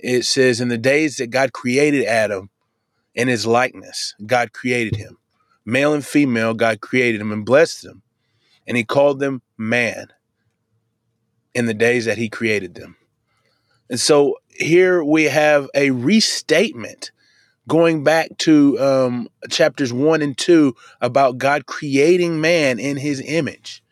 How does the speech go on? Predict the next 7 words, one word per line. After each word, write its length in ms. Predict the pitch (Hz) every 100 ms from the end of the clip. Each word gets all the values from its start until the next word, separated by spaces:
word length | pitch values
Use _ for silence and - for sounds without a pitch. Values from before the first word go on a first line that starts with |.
| _ _ _ _ _ -
God 300 | 139 143 131
creating 840 | - 147 139 147 170 170 170 135 -
the 220 | 139 139
male 480 | 131 139 156 165 147
and 160 | 151 151
the 80 |
female 800 | 135 - 170 175 127 104 92 -